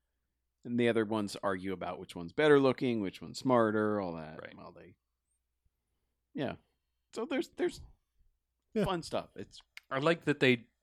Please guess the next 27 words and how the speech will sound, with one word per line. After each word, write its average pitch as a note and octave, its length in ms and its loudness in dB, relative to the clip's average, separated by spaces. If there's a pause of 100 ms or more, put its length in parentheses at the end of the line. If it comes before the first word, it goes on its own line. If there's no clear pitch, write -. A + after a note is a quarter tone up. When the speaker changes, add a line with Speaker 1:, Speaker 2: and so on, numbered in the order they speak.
(300)
Speaker 2:
just - 300 0 (340)
decided G#2 500 -2
to G#2 100 -6
lean F#2+ 280 -2
into F#2+ 280 -2
twins E2 640 -6
in G#2 100 -10
the F#2+ 80 -8
last E2+ 360 -6
ten F2+ 200 -10
minutes E2 300 -12
of D#2+ 60 -12
the D#2 60 -14
movie. C#2+ 300 -18 (880)
It's - 220 -14 (460)
Speaker 3:
Plus A#2+ 200 -2
Speaker 2:
kind A#2+ 120 2
of A#2 60 2
Speaker 3:
one, A#2+ 80 -2
Speaker 2:
funny. - 140 0
Speaker 3:
one A#2 80 -2
set A2+ 180 0
of F2 60 -2
triplets. - 460 -6 (600)
Speaker 2:
Correct. - 380 -12 (240)
Speaker 1:
Mm-hmm. G#2+ 300 -8
Speaker 3:
Yeah. G2+ 80 -4